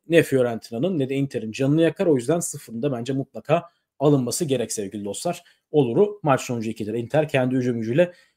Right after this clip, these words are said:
bir şekilde düşük skorla da kazanabilir. İki sıfır yani sıfır ve iki tercihlerini çok da birbirinden ayrım yapmadan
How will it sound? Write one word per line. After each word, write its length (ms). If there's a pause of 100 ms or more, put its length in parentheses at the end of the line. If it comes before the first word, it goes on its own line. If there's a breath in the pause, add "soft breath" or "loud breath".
(160)
bir 60
şekilde 460
düşük 280
skorla 320
da 100
kazanabilir. 560 (480 soft breath)
İki 440
sıfır 320
yani 220
sıfır 340
ve 100
iki 220
tercihlerini 420
çok 280
da 80
birbirinden 300
ayrım 240
yapmadan 420